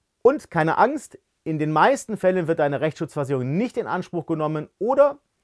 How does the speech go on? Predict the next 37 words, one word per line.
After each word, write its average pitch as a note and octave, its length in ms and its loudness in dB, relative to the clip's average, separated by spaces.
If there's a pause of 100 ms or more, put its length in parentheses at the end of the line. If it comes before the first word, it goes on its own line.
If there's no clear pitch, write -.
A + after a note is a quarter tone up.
(580)
wir C#3 200 2
holen F#3 200 6
uns E3 100 -4
das D3+ 180 -4
Geld D#3+ 200 4
am B2 220 -8
Ende A#3+ 400 4
nach D#3 160 -6
einem C3 160 -6
Klageverfahren D3 720 2
vom C3+ 160 -4
Gegner A3 320 0
zurück E3+ 420 -4 (380)
und C3+ 140 -10
zahlen E3 260 4
das D#3+ 120 -6
an C#3+ 100 -6
deine C#3 160 -4
Rechtsschutzversicherung, C#3+ 960 -4 (160)
sodass E3+ 240 -2
dein E3+ 140 -2
Vertrag A#2+ 360 -4
wieder D3+ 180 -2
entlastet E3 540 -2
werden A2+ 240 -4
kann. F#2+ 200 -12 (320)
Also E3 420 4 (140)
werde F3 360 4
nicht - 160 -6
misstrauisch, E3+ 580 0
wenn C#3 140 -6
dein B2+ 160 0
Anwalt G#3 340 2
nach E3+ 160 -2
der D#3+ 140 -2
Rechtsschutzversicherung C#3 720 -4
fragt. A2+ 400 -2